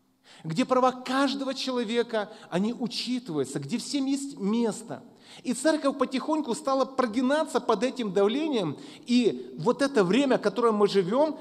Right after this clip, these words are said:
это время осмысления нашего христианства. Под чьим влиянием мы будем находиться? В философии мира сего, где истина растворилась, ее не существует?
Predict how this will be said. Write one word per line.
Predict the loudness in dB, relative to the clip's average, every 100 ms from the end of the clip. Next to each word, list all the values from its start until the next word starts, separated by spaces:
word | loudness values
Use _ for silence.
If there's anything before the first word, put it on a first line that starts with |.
| -6
это | 2 4
время | 4 4 2
осмысления | 0 -2 -2 -2 -2 0
нашего | 0 0 -2
христианства. | -2 -4 0 0 2 0 -2 -10 -20 -20 _ _ _ _ _ _ _ -2
Под | -2 0
чьим | 2 4
влиянием | 6 6 6 4 2
мы |
будем | 2 2 0
находиться? | 2 2 0 0 -4 -4 -14 -20 -20 _ _ _
В | -4
философии | 2 2 2 -2 0 2
мира | 4 6 6 4
сего, | 0 0 2 0 -4 -12
где | -2 4
истина | 6 4 4 6 6
растворилась, | 4 2 2 4 4 2 2
ее | 2
не | 2
существует? | 0 -2 -2 -2 2 2